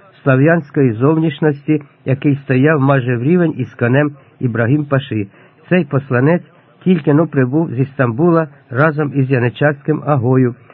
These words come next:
привіз наказ султана. І здригнулися руки великого воїна Ібрагім Паші, затремтіли дрібно. Тільки глянув у очі молодому атлетові яничару, як обличчя спотворилося від жаху.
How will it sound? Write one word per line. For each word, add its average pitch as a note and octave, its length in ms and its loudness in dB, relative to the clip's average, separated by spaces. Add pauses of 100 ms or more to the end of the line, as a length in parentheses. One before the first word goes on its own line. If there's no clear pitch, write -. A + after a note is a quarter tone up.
(140)
привіз C3 460 -2
наказ C3 420 -2
султана. A#2 520 -2 (360)
І F3+ 120 2
здригнулися D3 760 2
руки D#3+ 340 0 (120)
великого C3+ 460 2
воїна D3 400 2
Ібрагім A#2+ 460 -2
Паші, D3 460 -4 (380)
затремтіли D3 840 0 (240)
дрібно. A#2 540 -2 (400)
Тільки E3+ 320 0
глянув D#3 480 2
у C#3 100 2
очі D#3 280 -2
молодому C#3+ 640 2
атлетові C#3 640 0
яничару, C#3+ 640 0 (360)
як C#3 200 -2
обличчя C#3+ 600 0
спотворилося C#3 1000 -2
від A#2 220 -4
жаху. A2 440 -6